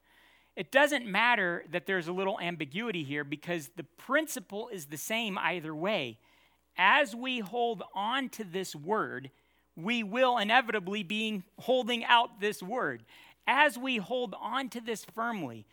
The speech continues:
as we live by this word, as we find our peace in this word, as we find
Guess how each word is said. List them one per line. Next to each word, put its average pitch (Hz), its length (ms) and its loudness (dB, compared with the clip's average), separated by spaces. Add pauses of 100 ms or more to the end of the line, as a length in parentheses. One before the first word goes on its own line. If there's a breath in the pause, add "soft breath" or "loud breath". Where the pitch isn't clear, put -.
(200 soft breath)
as 220 240 4
we 202 220 -2
live 190 460 0
by 208 220 2
this 175 280 -8
word, 139 360 -10 (220 loud breath)
as 185 280 2
we 214 160 -4
find 208 420 -2
our 185 240 6
peace 269 460 -2
in 180 160 -6
this 156 200 -6
word, 123 320 -8 (280 loud breath)
as 185 240 2
we 214 120 -6
find 190 380 -2